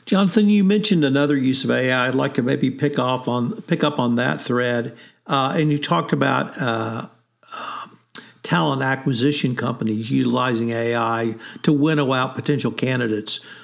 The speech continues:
for a job. Is the key for the A I company having a process that can be documented so it can be reviewed for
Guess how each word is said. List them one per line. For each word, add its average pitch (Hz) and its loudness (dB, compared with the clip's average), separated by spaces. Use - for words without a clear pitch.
for 131 0
a 110 0
job. 120 0
Is 170 0
the 143 2
key 220 4
for 175 2
the 147 4
A 156 2
I 151 2
company 139 0
having 156 0
a 135 -2
process - 0
that - -2
can 135 0
be 123 2
documented 147 0
so 135 2
it 123 -4
can 135 2
be 127 2
reviewed 139 2
for 127 0